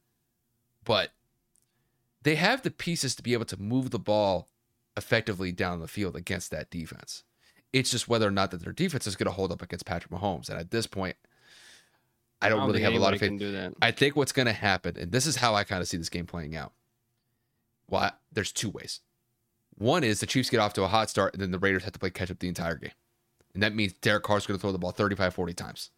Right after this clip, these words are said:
Speaker 1: Or it goes this way. The Raiders can get off to a decent start.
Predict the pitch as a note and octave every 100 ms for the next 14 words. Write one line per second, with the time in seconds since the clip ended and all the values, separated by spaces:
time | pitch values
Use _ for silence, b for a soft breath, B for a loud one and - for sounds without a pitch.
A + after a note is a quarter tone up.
0 | b b b b b b b b _ -
1 | A3+ D#3 F#2 B2 _ _ _ _ _ C3
2 | - A2 F#2+ F#2+ - C2 - _ _ _
3 | _ _ _ _ _ - b b b b
4 | b b b b _ _ _ _ - C3
5 | G#2+ C#3+ D#3+ - D3+ D3 C3 B2+ B2 C3+
6 | A#2 A2 B2 - E2 -